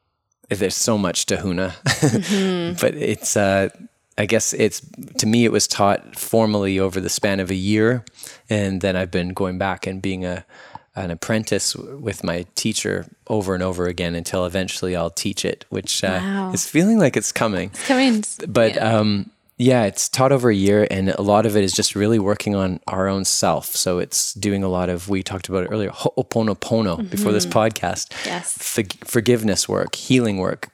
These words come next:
Speaker 1: clearing out all of the old patterns that we've, um, adopted in this lifetime and maybe even past lifetimes. Really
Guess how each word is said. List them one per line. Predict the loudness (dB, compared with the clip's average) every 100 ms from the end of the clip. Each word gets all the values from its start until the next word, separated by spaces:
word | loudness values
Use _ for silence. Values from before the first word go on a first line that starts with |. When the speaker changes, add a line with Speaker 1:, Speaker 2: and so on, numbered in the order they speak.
| -10
Speaker 1:
clearing | 0 2 4 4
out | 4 4
all | 4 4
of | 2 2
the | 2
old | 2 0
patterns | -2 -2 0 0 0
that | -2
we've, | 0 0 -2 -6 -14 -16 -14 -4
um, | -2 0 -2 -4 -8 -12 -14 -6
adopted | -4 0 2 0 0 -2 -2 -6
in | -12 -8 -6 -6 -6
this | -4 -4 -4 -4
lifetime | -2 -2 -2 -4 -2
and | -2
maybe | -2
even | -2 -4
past | -4 -4 -4 -6
lifetimes. | -8 -6 -6 -6 -8 -12 -18 -20 _
Really | 0 4 6 4